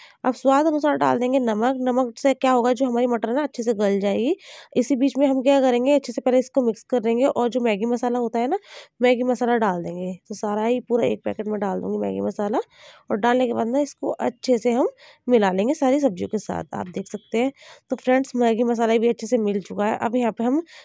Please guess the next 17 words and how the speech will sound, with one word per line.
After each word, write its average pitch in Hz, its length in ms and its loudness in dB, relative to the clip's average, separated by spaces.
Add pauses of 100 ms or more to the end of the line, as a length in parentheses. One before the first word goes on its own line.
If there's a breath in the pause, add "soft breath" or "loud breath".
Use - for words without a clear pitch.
(120)
कुछ 269 160 0
मसाले 233 340 2
ऐड 208 220 -2
करेंगे। 208 380 -2
तो 254 120 -2
यहाँ 226 160 -2
पे 262 260 4
लाल 220 240 2
मिर्ची 214 240 -2
पाउडर 196 340 0
डाल 202 200 0
दूँगी 220 240 -2
आधी 220 180 0
चम्मच 240 380 -4 (400 soft breath)
और 226 140 0 (100)
थोड़ा 240 180 2
सा 269 140 4